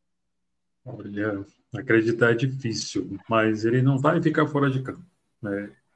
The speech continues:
Eles estão pagando o, o C H pra jogar, né?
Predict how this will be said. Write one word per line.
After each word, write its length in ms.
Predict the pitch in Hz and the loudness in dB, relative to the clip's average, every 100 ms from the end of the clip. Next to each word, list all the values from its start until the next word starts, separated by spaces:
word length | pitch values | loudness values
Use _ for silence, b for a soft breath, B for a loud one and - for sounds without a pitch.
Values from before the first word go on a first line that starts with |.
| b b _ - | b b _ -4
Eles 180 | 110 | -2
estão 320 | 104 127 131 131 | 2 4 4 2
pagando 600 | 117 95 110 135 147 131 | -2 0 2 4 4 2
o, 680 | 117 117 110 107 101 95 - _ _ - | 0 -2 -2 -2 -4 -4 -10 _ _ -14
o 80 | |
C 200 | 101 107 98 | -10 -4 -4
H 140 | 98 - | -4 -2
pra 160 | 101 | -2
jogar, 500 | 98 95 95 110 135 - - | 0 -2 -2 -2 -4 -12 -16
né? 160 | 101 | -16